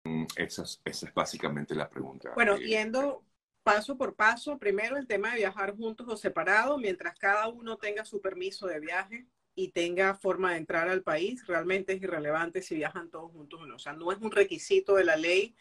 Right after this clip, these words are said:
Speaker 2: de que si son cinco, tienen que viajar los cinco juntos. Las personas pueden tener situaciones diferentes y uno viajar antes que el otro. Eso por un lado. En relación a la, a la, a la señora que dice que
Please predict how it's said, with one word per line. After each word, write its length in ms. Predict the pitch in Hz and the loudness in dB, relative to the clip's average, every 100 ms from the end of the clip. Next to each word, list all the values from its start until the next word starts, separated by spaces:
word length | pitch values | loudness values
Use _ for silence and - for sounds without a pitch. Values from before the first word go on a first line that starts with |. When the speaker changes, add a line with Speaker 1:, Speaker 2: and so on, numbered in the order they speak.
| - - _ | -20 -20 _
Speaker 2:
de 180 | - 175 | 4 4
que 200 | 170 170 | 4 0
si 200 | - 185 | 2 0
son 280 | 175 202 220 | 6 8 8
cinco, 420 | - 240 233 226 | 4 0 2 2
tienen 200 | 202 196 | 4 6
que 80 | 202 | 6
viajar 300 | 180 170 180 | 6 4 2
los 180 | 180 175 | 2 2
cinco 280 | 190 170 170 | 2 0 -2
juntos. 300 | 208 160 120 | -2 -4 -4
Las 120 | 135 | -8
personas 320 | 160 151 160 | -8 -4 -4
pueden 240 | - 170 175 | 0 0 2
tener 240 | 170 156 | 0 0
situaciones 540 | - 170 147 165 160 180 | -2 -2 -2 -4 -4 -2
diferentes 560 | 175 151 160 180 190 185 | -2 0 2 2 2 0
y 40 | |
uno 180 | 160 160 | -2 -4
viajar 360 | 165 151 156 156 | -2 2 2 2
antes 260 | 156 165 | -2 -8
que 100 | - | -8
el 100 | 139 | -6
otro. 280 | 131 - - _ _ _ _ | -6 -10 -20 _ _ _ _
Eso 280 | 185 190 190 | 4 4 4
por 140 | 175 | 4
un 140 | 160 160 | 4 2
lado. 300 | 135 - - _ _ _ - | 2 0 -12 _ _ _ 2
En 80 | |
relación 800 | 180 180 170 - 220 202 220 233 - | 6 6 4 2 4 4 4 0 -4
a 140 | 185 175 | -2 2
la, 340 | 170 156 151 | 2 0 -2
a 180 | 143 165 | -2 -4
la, 420 | 160 160 147 143 | -4 -2 -4 -6
a 240 | - - 175 | -10 -6 -2
la 140 | 170 | -2
señora 500 | - 180 180 185 196 | -2 0 2 4 2
que 140 | 208 190 | 4 6
dice 520 | 190 196 208 202 202 | 6 4 4 4 2
que 460 | 190 165 156 147 | -2 -2 -2 -4